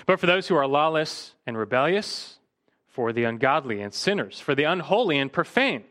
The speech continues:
for those who kill their fathers or mothers, for murderers and immoral men, and homosexuals, and kidnappers, and liars, and perjurers, and whatever else is contrary to sound teaching."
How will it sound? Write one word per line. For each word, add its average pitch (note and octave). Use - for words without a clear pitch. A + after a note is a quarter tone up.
for -
those D#3
who D3
kill F3
their G3
fathers F3+
or D#3+
mothers, D#3
for C3
murderers A#2+
and B2
immoral E3+
men, F3
and A2+
homosexuals, C#3+
and A#2+
kidnappers, F3+
and F3
liars, B2+
and B2
perjurers, A2
and C3
whatever A#3
else E3
is D3
contrary F#3
to E3
sound D#3+
teaching." C#3